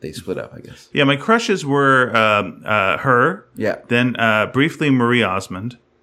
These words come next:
Speaker 1: Okay.
Speaker 2: But I think more because of a commercial Marie Osmond did.
Speaker 1: Uh-huh.
Speaker 2: And then, uh, a, a girl named Edith, who was on, uh, Zoom, who
Speaker 1: Okay.
Speaker 2: at the time was age appropriate for me.
Speaker 1: Yes, of course.
Speaker 2: I have not seen her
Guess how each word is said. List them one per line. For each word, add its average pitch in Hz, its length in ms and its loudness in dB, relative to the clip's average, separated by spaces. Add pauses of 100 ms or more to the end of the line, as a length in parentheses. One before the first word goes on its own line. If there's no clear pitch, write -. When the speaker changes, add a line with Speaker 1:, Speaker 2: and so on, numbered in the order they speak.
(180)
Speaker 1:
Okay. 113 140 -2
Speaker 2:
But 254 140 4
I 131 60 2
think 202 300 -4
more 165 220 2
because 135 300 -2
of 110 100 -6
a 107 40 -2
commercial 113 540 -4
Marie 92 220 -10
Osmond 87 340 -12
did. 82 280 -10 (200)
Speaker 1:
Uh-huh. 92 340 -8
Speaker 2:
And 110 240 0
then, 131 380 2
uh, 98 880 -2 (100)
a, 85 220 -6
a 104 40 -6
girl 123 340 2
named 117 320 -2
Edith, 120 540 0
who 113 100 -2
was 101 160 -4
on, 104 320 -6
uh, 92 280 -6
Zoom, 104 600 -4 (380)
who 113 140 -2
Speaker 1:
Okay. 107 200 2
Speaker 2:
at 120 140 2
the 123 80 -2
time 135 320 0
was 160 120 -4
age 123 280 0
appropriate 110 560 -2
for 90 220 -6
me. 90 160 -6
Speaker 1:
Yes, 117 280 -2
of - 60 -20
course. - 340 -8 (320)
Speaker 2:
I 107 80 0
have 107 140 -2
not 120 260 0
seen 120 400 0
her 104 500 -2